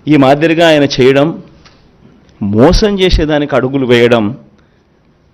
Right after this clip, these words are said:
దొంగతనం కన్నా, దొంగల కన్నా అన్యాయం కాదా అని అడుగుతా ఉన్నా. ఫోర్ ట్వంటీ కాదా, చీటింగ్ కాదా అని అడుగుతా ఉన్నా.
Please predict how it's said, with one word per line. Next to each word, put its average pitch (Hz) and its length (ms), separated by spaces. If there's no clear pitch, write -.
దొంగతనం 131 840
కన్నా, 127 480
దొంగల 123 540
కన్నా 120 640
అన్యాయం 123 540
కాదా 104 360
అని 117 120
అడుగుతా 95 360
ఉన్నా. 95 300
ఫోర్ 143 400
ట్వంటీ 151 400
కాదా, 117 400
చీటింగ్ 147 540
కాదా 113 340
అని 135 120
అడుగుతా 104 360
ఉన్నా. 98 260